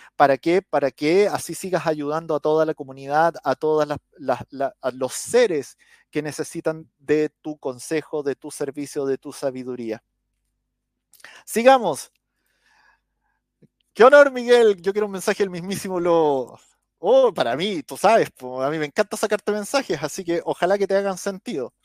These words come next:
Vamos a ver qué te dicen las cartas. Uh. <laughs>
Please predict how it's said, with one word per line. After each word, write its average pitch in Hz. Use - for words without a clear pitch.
Vamos 190
a 208
ver 202
qué 202
te 202
dicen 208
las 196
cartas. -
Uh. 269
<laughs> -